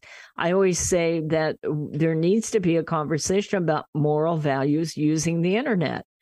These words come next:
that, uh, what you do online is really your moral values, and it says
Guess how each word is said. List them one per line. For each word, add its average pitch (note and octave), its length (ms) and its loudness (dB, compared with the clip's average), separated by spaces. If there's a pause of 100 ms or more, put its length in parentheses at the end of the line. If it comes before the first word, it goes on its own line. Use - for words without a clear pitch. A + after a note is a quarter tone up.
(400)
that, E3 380 0
uh, D#3+ 160 2
what D#3+ 340 2
you E3 160 2
do F3 300 2
online F3+ 760 0 (440)
is F3 360 0 (140)
really E3 800 2
your D#3 260 2
moral D#3+ 460 0
values, D#3+ 760 0 (480)
and F#3+ 160 0
it G3+ 280 0
says C4+ 580 0